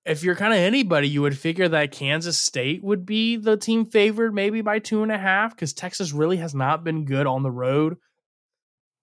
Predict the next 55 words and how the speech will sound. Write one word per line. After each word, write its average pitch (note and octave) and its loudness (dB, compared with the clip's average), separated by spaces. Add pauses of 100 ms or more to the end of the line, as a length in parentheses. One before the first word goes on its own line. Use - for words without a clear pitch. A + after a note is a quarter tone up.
uh, D3+ 2
s-, C3 -2
with C3 0
Sark C#3 0 (100)
being C#3 2
the B2 -2
head C#3 0
coach. - -2 (1200)
They've C3+ 2
only D#3 4
won C#3+ 4
one C3+ 0
road C3 -2
game D3 -2
in C3 -2
his A#2+ -6
two D3 -6
years C3+ -2
so D#3+ -2
far, F#3 -2 (480)
or B2 -6
maybe B2+ -4
one C3 -2
and C3 -2
a B2 -4
half, C3+ 0
or A#2 -6
one A#2+ -6
and A#2+ -6 (260)
two - -14
thirds, F3+ 0
or B2+ -6
whatever C3+ 0
you C#3 -2
wanna B2+ -6
call C3+ -2
it. A2+ -12 (800)
He's E3+ 0
in D#3+ 2
year D3+ 2
two. C#3 -2 (300)
They've D3 0
only F3 4
won E3 2
one D3+ 2
time, C#3 0
and C3+ -2
that C3 2
was C3 0
earlier C#3 -2
this B2+ -4
year C3 -2
against B2 -6
Iowa A#2+ -6
State. - -12